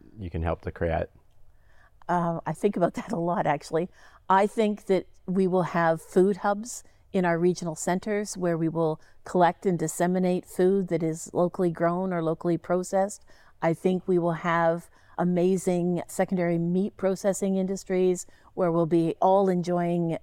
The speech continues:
Speaker 2: territorial foods, meats, fish, but bison. There's a new bison plant going up.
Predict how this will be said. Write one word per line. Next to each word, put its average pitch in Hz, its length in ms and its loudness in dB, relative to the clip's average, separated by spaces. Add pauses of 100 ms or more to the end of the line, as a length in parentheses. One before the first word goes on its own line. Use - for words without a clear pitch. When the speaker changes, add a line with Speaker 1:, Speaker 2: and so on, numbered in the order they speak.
(100)
Speaker 2:
territorial 170 720 0
foods, 185 580 0 (240)
meats, 185 480 2
fish, - 500 -4 (300)
but - 320 0
bison. 180 720 2 (200)
There's 160 220 0
a 175 40 2
new 180 100 2
bison 180 540 2
plant - 380 -2
going 180 240 -2
up. 180 200 -2